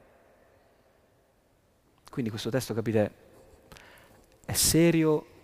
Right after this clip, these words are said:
ma è un chiaroscuro da decifrare. La domanda è: in che modo Dio avrebbe esaudito il figlio nella sua passione?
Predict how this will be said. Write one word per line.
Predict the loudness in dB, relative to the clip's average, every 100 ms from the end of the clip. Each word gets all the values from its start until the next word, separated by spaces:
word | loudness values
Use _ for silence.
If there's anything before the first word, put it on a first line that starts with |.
| -20 -20 -20 -6
ma | -2 0
è | 2 0 -4 -12 -20 -20 -16
un | -12
chiaroscuro | -2 -2 -2 -8 -6 -4 -2
da | -4
decifrare. | -4 -8 -6 -4 -2 -4 -12 _ _ _ _ _ _ _ _ _ -14 -2
La | 0
domanda | 2 0 2
è: | 0 -4 -18 -20 -8
in | -8 -2
che | 0
modo | 2 0 0 -4 -6 -12 -20 -16
Dio | -4 0 2 2 -2 -6 -20 -20 -20 -12
avrebbe | -6 0 0 2 0
esaudito | 0 0 0 -2 -4 -4 -4
il | -6
figlio | -8 -8 -8 -6 -8 -8
nella | -8 -8
sua | -8
passione? | -10 -8 -8 -10 -10 -14